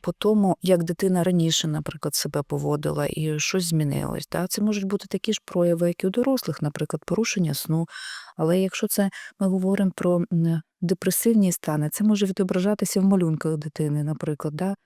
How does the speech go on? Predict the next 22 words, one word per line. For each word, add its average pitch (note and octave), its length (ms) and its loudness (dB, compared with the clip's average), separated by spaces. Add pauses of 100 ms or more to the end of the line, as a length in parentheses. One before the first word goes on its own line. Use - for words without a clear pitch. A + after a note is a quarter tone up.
(300)
Будуть E3 260 -2
переважати E3+ 580 2
такі - 240 -10
більш, D#3+ 320 -4
м, - 1040 -6
сірі, F3 440 2
е, D3 400 -2
чорні E3+ 460 2
кольори. D3+ 540 0 (520)
На, F#3 180 2
на F#3+ 180 2
це A#3 160 -2
потрібно F#3 420 0
звертати. E3+ 480 0
Може D#3 240 2
бути G3 240 -4
відмова F#3 380 2
від G3 200 0
їжі E3 540 2
також, D#3 460 -6
да, D#3+ 300 -4
і, D#3+ 160 -4